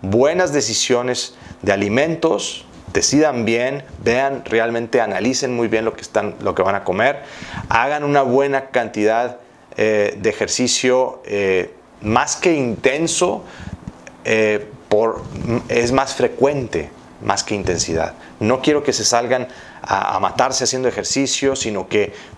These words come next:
pequeños periodos de veinte a treinta minutos al día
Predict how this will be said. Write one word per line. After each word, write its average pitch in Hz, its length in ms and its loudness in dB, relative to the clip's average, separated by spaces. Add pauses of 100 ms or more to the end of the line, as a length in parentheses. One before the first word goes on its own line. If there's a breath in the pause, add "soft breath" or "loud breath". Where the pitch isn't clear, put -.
(140)
pequeños 151 380 2
periodos 139 400 4
de 123 80 4
veinte 135 240 2
a 139 40 -2
treinta 135 260 -2
minutos 123 400 -6
al 135 240 2
día 190 400 4